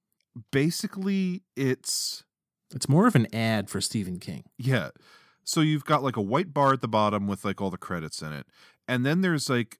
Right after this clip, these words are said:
Speaker 1: an image, but it's inside of this thick black border. So the actual poster image itself is, like, half the size of the poster.
Speaker 2: Mm-hmm.
Speaker 1: And it's, like, a montage art and photo.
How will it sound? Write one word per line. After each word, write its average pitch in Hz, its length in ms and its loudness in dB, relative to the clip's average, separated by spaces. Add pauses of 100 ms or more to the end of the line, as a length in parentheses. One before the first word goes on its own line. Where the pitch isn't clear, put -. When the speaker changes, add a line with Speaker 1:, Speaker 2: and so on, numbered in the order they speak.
Speaker 1:
an 110 240 -4
image, 127 680 -2
but 113 140 -2
it's 113 160 -2
inside 135 460 -2
of 117 100 -4
this 104 220 -6
thick - 320 -8 (100)
black 104 300 0
border. 87 460 -4
So - 180 -2
the 135 140 -2
actual 170 560 -4 (100)
poster 123 420 -2
image 123 260 -2
itself 107 440 -4
is, 104 160 -4
like, 90 140 -6
half - 440 -6
the 101 160 -10
size 90 340 -6
of 82 120 -12
the - 80 -14
poster. 120 560 -8 (400)
Speaker 2:
Mm-hmm. 110 300 -6 (140)
Speaker 1:
And 123 440 -2
it's, - 260 -4
like, 123 240 -2
a 120 60 0
montage 117 1120 0 (100)
art 110 280 2 (240)
and 104 200 -6
photo. 85 720 -4